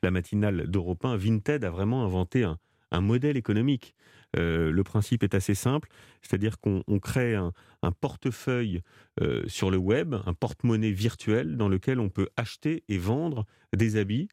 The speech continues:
On les prend en photo, et puis ensuite, c'est la plateforme qui décide ou non, euh, selon l'état des, des vêtements en question, de les mettre en vente.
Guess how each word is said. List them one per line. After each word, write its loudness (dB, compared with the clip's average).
On 6
les 4
prend 2
en 2
photo, 0
et 4
puis 0
ensuite, 0
c'est 0
la 0
plateforme -2
qui 0
décide 0
ou 4
non, 2
euh, 0
selon 2
l'état 2
des, -2
des 2
vêtements 0
en 0
question, -2
de 2
les 2
mettre 0
en 0
vente. -4